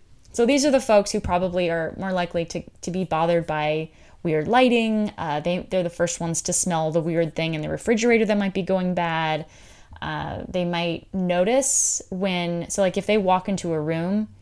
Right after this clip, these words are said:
and two people have been fighting and that fight has just ended, and it will almost be like, "Whoa, how did you," like, they'll walk in the room and just know that something's off.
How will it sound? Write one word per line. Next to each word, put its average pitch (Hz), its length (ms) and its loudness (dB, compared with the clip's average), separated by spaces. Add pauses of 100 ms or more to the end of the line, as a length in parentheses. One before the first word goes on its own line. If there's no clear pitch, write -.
(180)
and 175 280 -2
two 214 180 0
people 190 280 0
have 175 140 -4
been 156 100 -4
fighting 170 440 0
and 156 120 -4
that - 120 -12
fight 165 160 -8
has 147 120 -4
just - 300 -2
ended, 175 440 0 (380)
and 180 100 -2
it 180 60 2
will 180 140 8
almost 220 480 4
be 196 100 0
like, 190 280 -4
"Whoa, 294 540 2
how 233 180 -4
did 262 200 -2
you," 190 160 -2
like, 175 160 -2
they'll 180 160 4
walk 180 220 6
in 180 80 0
the 170 60 -2
room 170 340 2
and 175 160 -2
just 180 160 -4
know 185 340 2
that 180 140 0
something's 165 420 -6
off. 156 460 -6